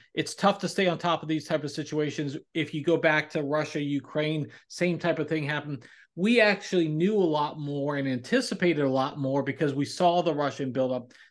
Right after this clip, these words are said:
This was quite a surprise, and in some respects could be a failure of intelligence capabilities.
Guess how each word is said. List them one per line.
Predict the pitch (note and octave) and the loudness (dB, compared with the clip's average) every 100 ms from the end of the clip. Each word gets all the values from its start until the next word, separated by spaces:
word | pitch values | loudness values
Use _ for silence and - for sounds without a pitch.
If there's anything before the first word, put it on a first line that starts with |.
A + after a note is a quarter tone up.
| _ | _
This | G3+ A#3 - | 4 4 2
was | A#3+ C4+ A3+ | 2 4 2
quite | - G3 G3 | 0 0 2
a | |
surprise, | G3 - F#3 F#3+ F#3+ E3+ | 0 -2 2 2 2 0
and | D#3+ | -2
in | D#3 | -2
some | F3+ F3+ | -2 -2
respects | E3+ - D#3 D3 - - - _ | -2 2 2 2 -2 -20 -20 _
could | - F#3 | 0 2
be | F3+ F3 | 4 4
a | |
failure | - E3 E3 E3 D#3+ D3+ C#3 C#3+ - | 4 6 6 6 2 0 -2 -6 -4
of | D3 C3+ C3+ | -2 0 -2
intelligence | C3 D#3+ E3 D#3+ D3+ | -4 0 0 0 -2
capabilities. | - C3+ B2 C3+ C3+ C3 A#2 | -4 -4 -2 -2 0 -2 -4